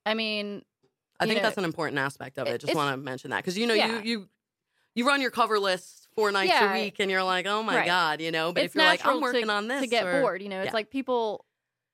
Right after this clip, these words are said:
Speaker 1: uh, people sometimes ask me, like, what, what songs I'm sick of playing,
Speaker 2: <laughs>
Speaker 1: you know? And I'm like, like, you know, I always say Dreams, Fleetwood Mac.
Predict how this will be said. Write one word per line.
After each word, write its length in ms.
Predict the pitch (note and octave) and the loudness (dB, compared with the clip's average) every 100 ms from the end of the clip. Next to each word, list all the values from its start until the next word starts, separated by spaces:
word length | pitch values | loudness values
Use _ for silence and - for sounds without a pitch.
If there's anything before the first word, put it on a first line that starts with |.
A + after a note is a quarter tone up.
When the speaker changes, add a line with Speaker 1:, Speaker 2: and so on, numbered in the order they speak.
| _ _ _ _ _ _ _ - | _ _ _ _ _ _ _ -4
Speaker 1:
uh, 60 | |
people 280 | A3+ B3+ A#3+ | 0 0 0
sometimes 340 | A3 A3 G#3+ G3 | -2 -4 -2 0
ask 240 | F#3 F3+ | -2 -2
me, 180 | G3+ F#3+ | -6 -4
like, 200 | F3 - | -6 -6
what, 360 | F3+ G3 F3+ - _ _ _ _ _ _ _ - | -2 0 0 -8 _ _ _ _ _ _ _ -4
what 240 | G3 A3+ | -2 -2
songs 340 | - G#3 G3+ F#3 | 0 -2 -2 -8
I'm 80 | |
sick 200 | F3+ G3 | -8 -8
of 120 | F#3+ - | -8 -6
playing, 540 | F#3+ F3+ D#3+ D3+ - | -4 -2 -4 -6 -6
Speaker 2:
<laughs> 140 | G3 | -6
Speaker 1:
you 100 | G#3 | -4
know? 200 | G3+ F3+ | -2 -2
And 100 | F3+ | -4
I'm 80 | F3 | -6
like, 340 | F3 D#3+ C#3+ _ _ _ _ _ _ - | -6 -6 -8 _ _ _ _ _ _ -4
like, 400 | G#3 G3+ G3 _ _ _ _ _ - | -2 -2 -6 _ _ _ _ _ -4
you 120 | A#3+ | 0
know, 160 | G#3+ F#3+ | 2 2
I 120 | G#3+ | 2
always 200 | A#3+ B3 | 2 0
say 160 | A#3 G3+ | -2 -2
Dreams, 400 | G3+ G3 G3 - | -2 -4 -6 -4
Fleetwood 280 | G3+ F3+ F3 | -2 -2 -2
Mac. 380 | E3 D#3 - | -2 -4 -8